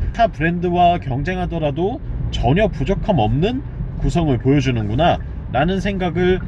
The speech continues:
갖게 되죠. 그 점에 있어서만큼은 진짜 빠르게 혁신과 변화를 갖고 오고 있다는 분명한 느낌을 받게 합니다.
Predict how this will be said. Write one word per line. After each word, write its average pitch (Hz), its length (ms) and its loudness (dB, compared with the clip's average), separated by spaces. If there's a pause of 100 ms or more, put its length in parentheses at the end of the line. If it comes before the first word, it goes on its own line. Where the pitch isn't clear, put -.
(180)
갖게 123 260 2
되죠. 92 380 0 (340)
그 180 140 -2
점에 214 240 2
있어서만큼은 175 920 0
진짜 165 440 2 (100)
빠르게 220 520 0
혁신과 208 680 2
변화를 196 520 -2
갖고 160 400 0
오고 147 200 -2
있다는 170 480 -2 (340)
분명한 170 480 2
느낌을 156 680 0 (120)
받게 117 260 0
합니다. 120 460 2